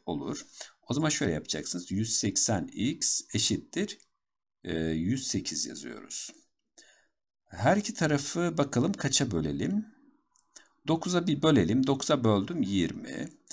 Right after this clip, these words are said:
Yüz sekizi dokuza bölsek kaç kere var? Ee, bakalım. On iki defa var. Evet. Sonra ikiye bölüyorum. On x eşittir altı çıktı. On x'i altı bulduk. Ee,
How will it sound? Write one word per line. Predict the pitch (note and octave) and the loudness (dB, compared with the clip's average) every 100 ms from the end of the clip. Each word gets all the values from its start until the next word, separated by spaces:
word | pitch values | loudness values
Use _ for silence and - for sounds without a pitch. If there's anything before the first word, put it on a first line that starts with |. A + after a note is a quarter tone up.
| - _ - | -20 _ -4
Yüz | C#3 C#3 | -4 0
sekizi | - C#3+ D3 D#3 D3 | 0 0 0 -2 -2
dokuza | B2+ C3+ C#3 B2 | -4 0 -2 2
bölsek | A2 A2+ - D3+ E3 - | 2 2 0 -2 -4 -4
kaç | A#2+ - | -2 -2
kere | - - - | -2 -8 -6
var? | - A2+ F3 - - - _ _ _ _ - _ _ _ _ _ - | -2 0 0 -4 -10 -16 _ _ _ _ -20 _ _ _ _ _ -12
Ee, | D#2+ D#2+ D2+ - - | -10 -6 -6 -8 -10
bakalım. | - - - - D#3 D#3+ _ _ _ _ - _ _ | -12 -12 -6 -6 -6 -10 _ _ _ _ -20 _ _
On | D3 | 0
iki | A#2 - - | 0 -2 -10
defa | - - - | -10 -8 -8
var. | - C2 - | -6 -6 -8
Evet. | - - - - - _ _ _ | -12 -10 -10 -12 -18 _ _ _
Sonra | - D3+ | -6 -2
ikiye | C#3+ - D#3+ E3 | 0 2 4 4
bölüyorum. | B2+ E2+ D2 C2+ D#2+ C#3 G3+ - _ - _ _ | 4 2 0 -4 -2 -2 -2 -6 _ -20 _ _
On | C#3 | 0
x | G#2 F2 - - | 2 2 0 0
eşittir | A2 - C#3+ - F3 F#3+ - | 2 2 0 -6 -6 -6 2
altı | E2 - - | 2 2 -6
çıktı. | - - - - _ _ _ - | -8 -8 -18 -18 _ _ _ -8
On | D#3 D3+ | 0 2
x'i | - - | 2 4
altı | D3 D2+ - - | 6 4 -2 -14
bulduk. | - - - - _ _ - - - - _ _ - | -18 -18 -20 -20 _ _ -18 -16 -20 -20 _ _ -4
Ee, | F2 E2 D#2+ | 0 0 0